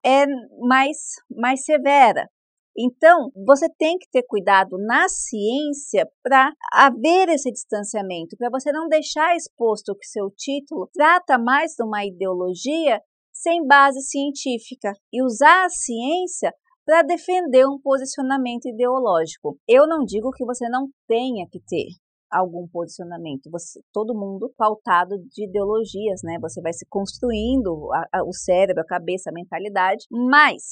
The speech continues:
quando a gente fala de ciência, você tem que colocar a neutralidade, os objetivos, a seria-, a seriedade científica e logo no seu título você consegue passar isso pro leitor,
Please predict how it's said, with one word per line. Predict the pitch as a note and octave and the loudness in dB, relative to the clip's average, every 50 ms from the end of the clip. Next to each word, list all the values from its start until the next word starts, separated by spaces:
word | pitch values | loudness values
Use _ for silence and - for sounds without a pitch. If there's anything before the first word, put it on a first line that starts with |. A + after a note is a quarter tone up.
| - | -16
quando | - F3+ F3 F3 | -14 -14 -8 -8
a | F3+ | -8
gente | E3 F3+ F3 E3+ - | -8 -8 -14 -14 -8
fala | - G#3 G#3 A#3 B3 B3 | -2 -2 0 0 0 -2
de | A#3+ C4+ | -4 -6
ciência, | C4+ - - F4 F4 C#4 A3+ G#3+ A3 A3+ - - C4+ C4 C4+ _ _ _ _ _ _ - | -8 -4 -2 0 0 0 0 -2 -4 -6 -6 -6 -6 -6 -6 _ _ _ _ _ _ -8
você | G3 G3 A#3+ A3 | -8 -6 -6 -10
tem | - - G#3 G3 G3 G3+ G3+ - | -6 -6 -6 -6 -6 -10 -10 -10
que | - G3+ - | -12 -10 -8
colocar | - A3+ G#3+ G#3 G#3 - - A3+ F#3+ F#3 | -4 -2 -2 -2 -2 -4 -4 -4 -2 0
a | F#3 F#3 | 0 -2
neutralidade, | G3 G#3+ A3+ B3 C#4 D#4+ F4 F#4 F#4 F4+ _ - D4 D4 D4 D4 C#4+ C#4 C#4 A3 G3 F#3 F3 D#3+ D3 C#3+ C3+ - C3 D3 - _ _ | -2 -4 -4 -2 2 2 2 2 2 -2 _ -6 -2 0 0 0 -2 -4 -4 0 2 4 4 4 4 2 -2 -6 -12 -14 -16 _ _
os | - D3 F#3 F3+ | -10 -10 -6 -4
objetivos, | G#3 G#3+ F#3+ F#3+ A3+ G#3 A3+ B3+ B3+ - - - G#3 F#3 D#3+ E3+ E3+ F#3 | -4 -6 -4 -6 -8 -6 -6 -6 -6 -6 -10 -8 -8 -8 -10 -8 -8 -8
a | F#3+ | -6
seria-, | F#3 - A3 G#3 G#3+ A3 G#3+ G#3 F3+ - _ - | -6 -6 -8 -6 -4 -4 -4 -4 -6 -10 _ -8
a | F#3+ | -8
seriedade | F#3+ - G#3+ G3 G#3 F#3+ F#3+ A3+ C4 C#4+ C#4 C#4+ | -6 -6 -4 -4 -4 0 4 4 4 4 2 -2
científica | - - - B3+ B3 B3+ - - F3+ D#3+ D#3 - _ - C#3 - _ _ _ _ _ _ - | -10 -10 -8 -8 -8 -8 -8 -8 -8 -8 -8 -10 _ -10 -10 -10 _ _ _ _ _ _ -8
e | - C#4+ E4 | -4 0 4
logo | E4+ D4+ C4+ C4 C#4 C4+ B3+ D4 | 6 8 8 8 8 6 2 -4
no | D4+ D4+ D4+ | -4 -4 -8
seu | D4+ - E4 E4+ | -6 -6 -8 -8
título | E4 - - G#3+ G3+ - A#3+ A#3 C4 _ _ _ _ _ _ | -6 -4 -6 -6 -4 -4 -8 -8 -8 _ _ _ _ _ _
você | - A3+ A3+ A3+ A#3 G#3+ | -6 -6 -2 0 -2 -2
consegue | A3 B3 A#3 A3+ - A#3+ A3+ G#3+ G3+ E3+ - | -2 -2 -6 -6 -4 -6 -6 -6 -6 -6 2
passar | - C#4 D4 C#4+ - - - D4+ D#4+ E4+ F4 B3+ | 2 2 2 2 -2 -8 -4 -2 0 0 0 0
isso | A#3 A3 G#3+ G#3+ - G#3+ - | 0 -2 -4 -4 -6 -14 -10
pro | - G#3 | -6 -4
leitor, | G#3 G#3 G#3 G#3+ - G3+ F#3+ F#3+ | -4 -4 -4 -6 -6 -6 -6 -6